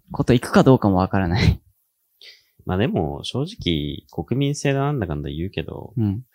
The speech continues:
Speaker 2: なんだかんだその、同じゲームやってる人間だから、結局、だから、共通言語はあるわけじゃん。
Speaker 1: うんうん。
Speaker 2: バロラントっていう。だからそこがあるから全然、こう、お互いに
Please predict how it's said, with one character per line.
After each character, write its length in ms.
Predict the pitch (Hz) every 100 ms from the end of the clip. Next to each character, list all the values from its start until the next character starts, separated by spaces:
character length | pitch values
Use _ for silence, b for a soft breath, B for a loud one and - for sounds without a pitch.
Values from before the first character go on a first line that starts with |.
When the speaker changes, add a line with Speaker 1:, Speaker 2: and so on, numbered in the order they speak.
| _
Speaker 2:
な 100 | -
ん 60 | 73
だ 80 | 98
か 80 | 92
ん 20 |
だ 60 |
そ 320 | - 65 65 -
の、 180 | 80 85
同 80 | 98
じ 100 | 101
ゲ 120 | 113
ー 20 |
ム 80 | 82
や 80 | -
っ 60 | - -
て 100 | 85
る 240 | 82 82
人 220 | 82 82
間 260 | 82 80 78 - - _ - _ _ _ _ _ _
だ 100 | 87
か 140 | -
ら、 280 | 67 60 - - _ - - _ _ _
結 240 | - 90 107
局、 160 | 107 -
だ 80 | 95
か 60 |
ら、 80 | 67 65 - - -
共 160 | - 139
通 200 | - 147
言 180 | 147 120
語 60 |
は 100 | 67
あ 40 | 78
る 60 |
わ 60 | 67
け 60 | -
じ 80 |
ゃ 40 | -
ん。 40 | - -
Speaker 1:
う 60 |
ん 40 | 113
う 180 | - 101
ん。 80 | 127
Speaker 2:
バ 120 | 80
ロ 80 | 82
ラ 100 | 78
ン 80 |
ト 100 | -
っ 40 | - -
て 80 | 78
い 60 |
う。 40 | -
だ 60 |
か 40 | - _ _ _ _ _ _ -
ら 80 | 85
そ 80 |
こ 100 | 101
が 120 | 120 139
あ 20 |
る 100 | 127
か 80 | 71
ら 80 |
全 220 | 69 78 76
然、 400 | 80 78 78 - _ _
こ 120 | - 78
う、 40 |
お 40 |
互 320 | 80 92 95 95
い 20 |
に 300 | 92 80